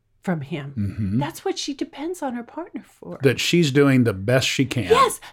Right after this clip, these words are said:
Speaker 1: the
Speaker 2: on a
Speaker 1: idea,
Speaker 2: given
Speaker 1: the
Speaker 2: day,
Speaker 1: message that
Speaker 2: time.
Speaker 1: "I support you, I believe in you,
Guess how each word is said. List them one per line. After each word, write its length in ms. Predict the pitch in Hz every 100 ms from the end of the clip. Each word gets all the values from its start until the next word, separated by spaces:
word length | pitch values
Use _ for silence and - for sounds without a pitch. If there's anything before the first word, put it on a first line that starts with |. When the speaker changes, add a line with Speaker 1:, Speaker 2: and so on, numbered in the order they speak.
| -
Speaker 1:
the 60 | 392
Speaker 2:
on 260 | 370 -
a 40 | 120
Speaker 1:
idea, 100 | 120
Speaker 2:
given 240 | 117 117
Speaker 1:
the 80 | 113 -
Speaker 2:
day, 60 |
Speaker 1:
message 480 | - 113 381 339 -
that 140 | 247
Speaker 2:
time. 280 | 214 202 208
Speaker 1:
"I 140 | 254 302
support 680 | - 339 - - 294 311 277
you, 280 | 285 302
I 240 | 247 262 320
believe 560 | 330 320 254 277 302
in 120 | 311 285
you, 200 | 294